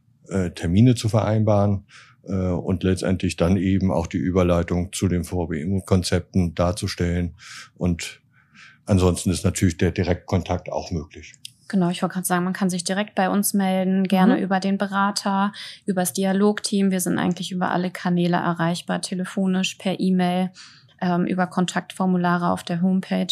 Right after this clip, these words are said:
Speaker 2: Also man
Speaker 3: Sehr
Speaker 2: kann
Speaker 3: schön.
Speaker 2: uns
Speaker 3: Also einfach
Speaker 2: sehr
Speaker 3: anschreiben, einfach
Speaker 2: einfach
Speaker 3: anrufen.
Speaker 2: anschreiben, einfach anrufen.
Speaker 3: Nicht auf irgendwas achten, wenn ich euch
Speaker 2: Nein, einfach
Speaker 3: kontaktieren
Speaker 2: melden.
Speaker 3: wollen würde. <laughs>
Speaker 2: Und wir können uns dann ja untereinander auch nochmal, ähm, austauschen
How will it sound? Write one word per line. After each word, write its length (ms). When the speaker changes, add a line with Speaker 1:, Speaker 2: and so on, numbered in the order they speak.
Speaker 2:
Also 260
man 120
Speaker 3:
Sehr 100
Speaker 2:
kann 80
Speaker 3:
schön. 160
Speaker 2:
uns 80
Speaker 3:
Also 120
einfach 220
Speaker 2:
sehr 80
Speaker 3:
anschreiben, 500
einfach 80
Speaker 2:
einfach 160
Speaker 3:
anrufen. 140
Speaker 2:
anschreiben, 500
einfach 320
anrufen. 460
Speaker 3:
Nicht 120
auf 80
irgendwas 320
achten, 520
wenn 140
ich 140
euch 60
Speaker 2:
Nein, 260
einfach 100
Speaker 3:
kontaktieren 180
Speaker 2:
melden. 360
Speaker 3:
wollen 100
würde. 60
<laughs> 0
Speaker 2:
Und 260
wir 100
können 180
uns 180
dann 220
ja 80
untereinander 720
auch 200
nochmal, 640
ähm, 320
austauschen 840